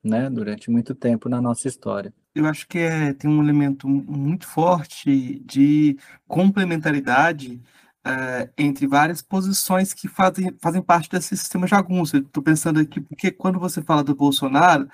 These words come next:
Speaker 2: ah, pra quem tá ouvindo, ah, a gente tem sempre, ah, a ideia de que tem uma rep-, é, uma representação das polícias,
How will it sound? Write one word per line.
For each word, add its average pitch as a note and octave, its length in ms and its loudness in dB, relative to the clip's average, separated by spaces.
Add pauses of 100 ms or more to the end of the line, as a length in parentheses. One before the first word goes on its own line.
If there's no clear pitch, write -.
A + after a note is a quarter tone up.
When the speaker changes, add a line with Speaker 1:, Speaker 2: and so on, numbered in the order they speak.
(400)
Speaker 2:
ah, C3 280 -2
pra C#3+ 180 -4
quem F3+ 260 -6
tá F3+ 100 2
ouvindo, D3+ 760 4 (340)
ah, C3+ 280 -2
a C#3 60 2
gente D#3 300 -2
tem E3 320 -2
sempre, F3+ 640 -4 (380)
ah, C#3 680 2
a C#3+ 40 4
ideia C#3+ 280 4
de - 100 -10
que D#3 300 0 (260)
tem D3+ 140 2
uma D3+ 120 6
rep-, D3 240 -2
é, D3+ 220 2
uma C#3+ 180 2
representação C#3+ 420 2
das D3 140 0
polícias, G3+ 760 0